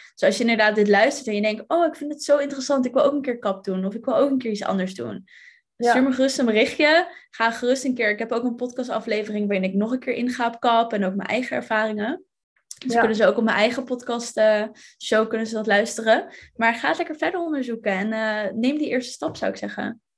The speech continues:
Speaker 2: Ja.
Speaker 1: zoals Maudie gaat doen. <laughs>
Speaker 2: Ja.
Speaker 1: Dat gezicht.
Speaker 2: Mijn eerste stap, mijn eerste stap naar kap, inderdaad. Ja. Nou ja, weet je, het is ook van, het kan ook zijn dat je het hoort en dat je denkt van, "Nou ja, het, eh,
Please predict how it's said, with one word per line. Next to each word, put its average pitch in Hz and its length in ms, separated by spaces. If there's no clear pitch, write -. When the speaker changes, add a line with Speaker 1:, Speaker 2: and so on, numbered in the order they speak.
Speaker 2:
Ja. 262 120
Speaker 1:
zoals 240 200
Maudie 262 280
gaat 226 140
doen. 202 340
<laughs> - 1040
Speaker 2:
Ja. 202 240
Speaker 1:
Dat 494 180
gezicht. - 680
Speaker 2:
Mijn 285 480
eerste 320 360
stap, 262 400
mijn 226 160
eerste 277 200
stap 247 180
naar 220 220
kap, 185 240
inderdaad. 190 680
Ja. - 380
Nou 285 140
ja, 285 80
weet 277 140
je, 294 60
het 285 100
is 277 100
ook 294 260
van, 277 100
het 262 100
kan 262 160
ook 254 160
zijn 262 120
dat 240 100
je 247 60
het 214 100
hoort 220 280
en 226 60
dat 220 140
je 220 60
denkt 214 280
van, 214 100
"Nou 202 120
ja, 196 220
het, - 280
eh, 220 120